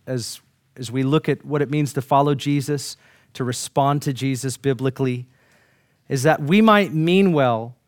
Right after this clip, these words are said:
we might want to do better,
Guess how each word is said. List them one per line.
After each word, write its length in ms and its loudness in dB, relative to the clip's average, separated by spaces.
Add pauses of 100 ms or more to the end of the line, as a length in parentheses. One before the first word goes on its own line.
(300)
we 160 4
might 260 4 (460)
want 320 2
to 100 -2
do 220 0
better, 420 -4